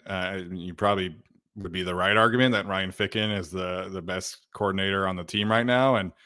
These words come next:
I mean, handling three kicker changes and the special teams unit continues to operate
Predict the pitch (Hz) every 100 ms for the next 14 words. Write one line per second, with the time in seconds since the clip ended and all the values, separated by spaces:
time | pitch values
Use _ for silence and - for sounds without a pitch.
0 | _ _ - 90 85 104 113 107 95 113
1 | 113 117 113 113 - 113 113 117 107 98
2 | - 101 95 - 104 101 98 101 95 92
3 | 104 101 92 98 92 95 107 107